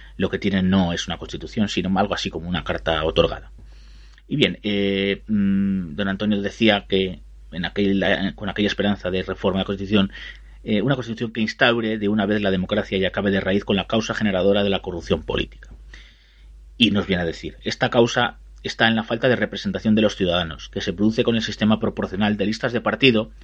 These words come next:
y en la falta de separación de poderes del Estado, en el Estado, que se produce con el sistema parlamentario.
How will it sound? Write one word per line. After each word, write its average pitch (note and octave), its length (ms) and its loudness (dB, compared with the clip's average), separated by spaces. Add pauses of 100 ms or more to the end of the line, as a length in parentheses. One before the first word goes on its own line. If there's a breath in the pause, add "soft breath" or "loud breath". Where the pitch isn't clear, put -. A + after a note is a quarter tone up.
(320 soft breath)
y - 60 -8
en G2 60 -2
la F#2+ 60 -2
falta B2 260 2
de C3+ 60 6
separación A2+ 640 0 (420 loud breath)
de G2 120 -4
poderes G#2 380 2
del - 120 2
Estado, D#2+ 400 -2 (280)
en F2+ 80 -4
el E2+ 100 -6
Estado, - 400 -2 (180)
que G#2 80 -8
se G2+ 140 -4
produce A#2+ 560 2 (280 soft breath)
con - 120 -2
el G2 80 0
sistema G2+ 380 -2
parlamentario. E2 600 -2